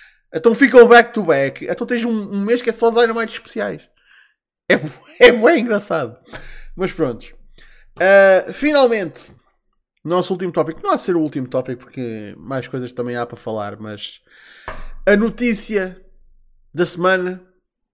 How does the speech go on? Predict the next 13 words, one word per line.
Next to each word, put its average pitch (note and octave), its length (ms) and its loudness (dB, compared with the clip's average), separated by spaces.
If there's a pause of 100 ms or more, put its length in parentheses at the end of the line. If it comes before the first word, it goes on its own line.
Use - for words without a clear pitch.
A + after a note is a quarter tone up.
(420)
do D3+ 240 0
mês, F3+ 600 -2 (960)
do G#3 240 0
ano, B3+ 260 2
talvez. C3+ 760 -2 (1200)
Eu D#3 120 0
não F#3+ 100 -2
queria G3+ 260 0
rimar, D#3+ 560 -2
mas C#3+ 200 -10
acabou C3+ 240 -8
por B2 140 -8
acontecer. A2 520 -10